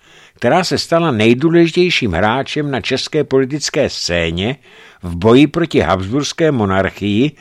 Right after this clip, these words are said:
při uznání práv českého národa. Její dominantní úloha byla až do roku osmnáct set sedmdesát čtyři, kdy se od ní část lidí odštěpila a začala se nazývat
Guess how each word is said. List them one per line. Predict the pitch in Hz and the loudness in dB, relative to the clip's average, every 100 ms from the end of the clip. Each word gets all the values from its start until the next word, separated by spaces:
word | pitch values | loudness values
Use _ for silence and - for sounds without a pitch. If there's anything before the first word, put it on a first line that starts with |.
| - - | -20 -16
při | - 113 | -8 -6
uznání | 123 117 117 143 165 156 107 | -2 -2 0 0 2 2 0
práv | - 98 107 127 - | 2 2 4 2 -2
českého | 131 - - 120 127 | -4 -4 -2 -2 0
národa. | 113 110 107 90 65 - _ _ _ _ _ - - - | -2 -2 -2 -4 -6 -10 _ _ _ _ _ -20 -16 0
Její | 107 123 | 4 6
dominantní | 120 135 180 202 208 180 208 202 | 6 4 4 4 2 0 0 0
úloha | 196 143 76 - 67 57 - | 0 0 -2 -6 -8 -10 -12
byla | 90 117 143 | 0 2 4
až | 143 147 | 2 0
do | 127 117 | 2 0
roku | 139 160 156 | 0 -2 -4
osmnáct | 139 - 156 156 160 147 | -4 -4 -2 -2 -2 -2
set | 170 - | -6 -2
sedmdesát | 147 147 143 - 147 143 | -4 -2 -6 -6 -6 -6
čtyři, | - - 123 80 71 _ - - - - - | -6 0 0 0 -8 _ -20 -20 -20 -20 -10
kdy | 107 | -4
se | - 127 | -2 0
od | 127 120 | 0 2
ní | 139 156 | 2 2
část | - 117 117 123 - 151 | 2 2 4 2 -2 -2
lidí | 151 147 | -2 -2
odštěpila | 101 - - 107 90 98 87 87 131 _ - - | -4 -6 -2 -2 0 0 0 -2 -4 _ -20 -12
a | 87 | -6
začala | 87 104 - 160 170 | -2 -2 0 0 0
se | - | -2
nazývat | 104 107 107 135 127 131 | 0 0 0 -2 -4 -6